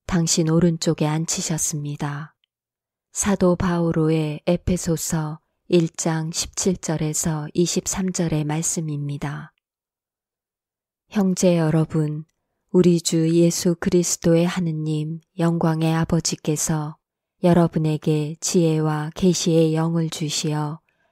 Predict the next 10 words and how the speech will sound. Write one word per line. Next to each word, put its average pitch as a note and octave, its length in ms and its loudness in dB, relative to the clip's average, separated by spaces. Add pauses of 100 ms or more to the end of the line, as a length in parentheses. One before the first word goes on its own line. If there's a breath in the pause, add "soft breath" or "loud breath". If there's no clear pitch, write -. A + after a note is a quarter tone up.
(120)
여러분이 E3+ 520 4
그분을 E3 480 0
알게 E3 340 0
되고 D3+ 580 -2 (440)
여러분 E3+ 440 4
마음의 E3 460 2
눈을 D#3 300 2
밝혀주시어 D#3 1080 -2 (540)
그분의 E3 400 4
부르심으로 D#3 1000 0